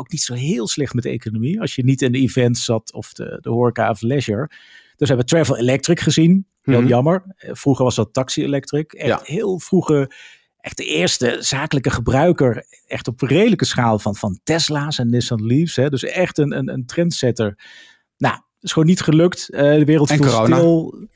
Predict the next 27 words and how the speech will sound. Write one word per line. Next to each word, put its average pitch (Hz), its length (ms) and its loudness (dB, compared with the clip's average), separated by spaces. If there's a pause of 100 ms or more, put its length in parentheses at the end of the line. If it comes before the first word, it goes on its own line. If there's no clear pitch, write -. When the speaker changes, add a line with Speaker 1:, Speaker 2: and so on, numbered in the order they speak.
(160)
Speaker 2:
Ja. 120 280 -2 (100)
Speaker 1:
Ja, 202 260 2
daarom. 143 300 4
Dit 175 100 4
was 190 120 4
echt 180 180 2
een 170 80 2
corona-ding. 170 680 4
En 175 320 -8
hij 143 80 2
heeft 151 180 0
nog 143 180 0
geprobeerd 139 440 0
door 170 160 4
te 170 60 0
starten 131 280 2
als 120 140 -2
Travel 175 360 2
Electric. 170 520 0
Ehm, 135 360 -2 (260)
nou, - 160 -6 (140)
niet 131 140 -4
Speaker 2:
Mhm. 104 80 -2
Speaker 1:
gelukt. 135 340 0
Een - 280 -20 (140)
paar 110 100 -2
winkels, 143 640 2